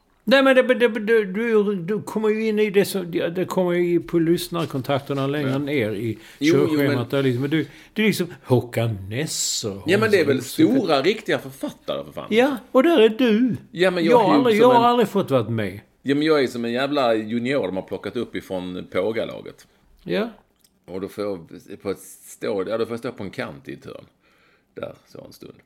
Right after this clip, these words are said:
Speaker 2: Ja, men det, så är det. Jag ska åka dit och det är Sundsvalls teater och det är, ja. Det sägs att det är som en bokmässa, fast det är bara då deckare. Och jag har ju inte ens skrivit en deckare.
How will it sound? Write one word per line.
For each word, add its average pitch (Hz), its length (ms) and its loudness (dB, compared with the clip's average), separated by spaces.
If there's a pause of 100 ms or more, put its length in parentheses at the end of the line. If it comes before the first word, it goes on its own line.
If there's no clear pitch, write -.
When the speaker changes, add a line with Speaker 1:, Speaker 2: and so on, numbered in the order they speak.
(420)
Speaker 2:
Ja, 151 140 2
men 190 160 2
det, 196 180 2
så 180 160 2
är 185 180 4
det. 131 80 0
Jag 127 120 -2
ska 151 140 -4
åka 147 160 -4
dit 147 420 -6
och 127 420 -2 (260)
det 120 100 -6
är 117 80 -4
Sundsvalls 123 500 -8
teater 120 480 -6
och 101 140 -4
det 101 180 0
är, 101 480 -2 (160)
ja. 110 380 -12 (1000)
Det 156 140 2
sägs 180 240 2
att 151 120 -2
det 170 100 4
är 165 40 2
som 151 180 -4
en 139 200 -4
bokmässa, 143 1000 -4 (500)
fast 104 260 -6
det 110 100 0
är 104 40 -2
bara 107 540 0
då 85 380 -4
deckare. 98 480 -6
Och 69 160 -10
jag 101 160 -6
har - 160 -18
ju 87 80 -12
inte 131 180 -10
ens 80 280 -12
skrivit - 500 -18
en - 100 -20
deckare. - 360 -18